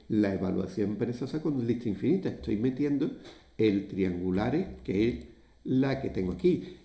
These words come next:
Lo que pasa es que estoy cogiendo el segmento inicial y así lo estoy calculando. Bien, ¿será esa definición, esta definición de triangulares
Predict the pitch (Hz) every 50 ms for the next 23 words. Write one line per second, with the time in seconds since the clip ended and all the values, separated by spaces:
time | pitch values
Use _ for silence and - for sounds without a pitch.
0 | - - - - - - 113 104 - - - - - - - - - - - -
1 | - - - 85 101 98 87 98 117 127 - - 147 110 101 98 110 110 107 101
2 | - - 87 80 - - - 127 127 143 143 - 160 156 175 190 170 135 - 120
3 | 117 123 120 - - - - - - - - _ - 110 98 95 98 95 95 -
4 | - - 110 107 104 101 - - - - - - - _ _ _ _ _ _ -
5 | 90 90 - - - - - - - _ - - _ _ _ _ _ _ _ _
6 | _ - 131 135 165 156 165 - - - - - - - - - - - - -
7 | - - 139 120 139 180 220 214 - - 214 196 - - - - - - - -
8 | _ _ _ _ - - - - _ - - - - 147 131 127 - - 127 117
9 | 113 110 - - 120 131 127 127 - - 104 - - 120 113 117 117 - 123 110
10 | 113 98 - 123 120 123 123 120 104 90 110 104 101 98 101 - - - - -
11 | - - - - - - - _ - - 110 113 113 107 104 104 104 101 113 117
12 | 113 98 -